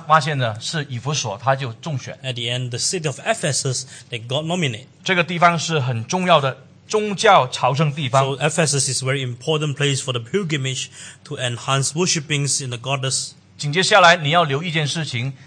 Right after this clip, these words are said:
Speaker 1: 这个地方也是巫术中心。
Speaker 2: And following, following that, we also have to understand this is a place of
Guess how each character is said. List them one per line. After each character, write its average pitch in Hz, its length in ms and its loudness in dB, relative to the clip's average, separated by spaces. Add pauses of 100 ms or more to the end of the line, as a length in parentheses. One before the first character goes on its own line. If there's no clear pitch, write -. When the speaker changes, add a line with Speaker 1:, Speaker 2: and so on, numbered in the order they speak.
(120)
Speaker 1:
这 277 180 2
个 202 80 2
地 202 200 0
方 202 280 6
也 131 140 -2
是 165 260 -2
巫 190 360 -8
术 139 240 -6
中 165 220 -4
心。 160 220 -6 (260)
Speaker 2:
And 127 200 -4
following, 143 380 -2 (300)
following 156 440 2
that, 147 120 0
we 131 80 -2
also 139 280 2
have 131 120 2
to 127 120 -6
understand 143 460 -2
this 135 180 0
is 123 100 -4
a 123 40 -6
place 151 400 -4
of 123 120 -4